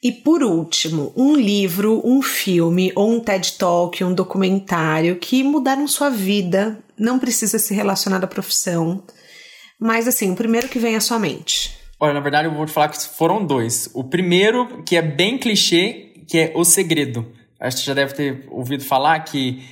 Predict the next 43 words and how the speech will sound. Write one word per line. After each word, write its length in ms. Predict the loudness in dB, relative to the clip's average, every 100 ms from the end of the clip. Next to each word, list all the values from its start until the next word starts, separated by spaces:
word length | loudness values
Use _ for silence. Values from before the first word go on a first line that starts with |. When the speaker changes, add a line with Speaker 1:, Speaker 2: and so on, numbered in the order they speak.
| -20 -16
Speaker 2:
tudo 160 | -8
que 80 | 0
você 140 | 2
joga 320 | 4 4 2 0
pro 140 | 0
universo. 760 | 0 2 2 4 4 0 -4 -8 -16 _ _ _ _
Thaís, 280 | 0 0 0
eu, 360 | -2 -2 0 2
eu, 140 | 4
eu 180 | 4 2
assisti 420 | 2 2 0 2
esse 220 | 2 2
vídeo, 520 | 0 -4 0 0 -2
devia 160 | -2 -2
ser 160 | 0 0
acho 180 | 0
que 60 | -4
dois 320 | -4 0 0
mil 340 | 0 2 2 2
e 320 | 0 -4 -12
quinze, 520 | -6 -2 0 -2 -2 -4
dois 320 | -4 -4 -2
mil, 460 | -4 -4 -4 -8 -10
dois 160 | -2 2
mil 80 | 4
e 20 |
cinco, 420 | 4 4 0 0
dois 180 | 2 2
mil 120 | 2
e 40 | 0
quatro, 360 | 2 2 0
mais 160 | -4 -2
ou 60 | -2
menos. 340 | -4 -4 -6 -10 -20 -20 _ _ _ 0
E 80 |
eu 100 | 2
sempre, 360 | 4 2 2 0
assim, 140 | 0 0
eu 80 |
falava 260 | 0 2 0
assim, 100 | -2
gente, 360 | -2 -2 -4 -6
é, 460 | 0 2 2 0